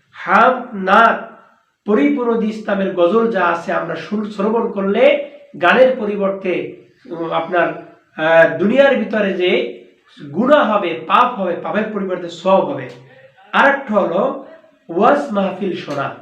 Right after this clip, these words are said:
এই তিনটা কাজ, কোরআন তেলাওয়াত করা,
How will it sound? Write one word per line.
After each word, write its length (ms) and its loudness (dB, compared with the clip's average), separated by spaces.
এই 280 0
তিনটা 320 -4
কাজ, 300 -4
কোরআন 400 0
তেলাওয়াত 380 -6
করা, 500 -4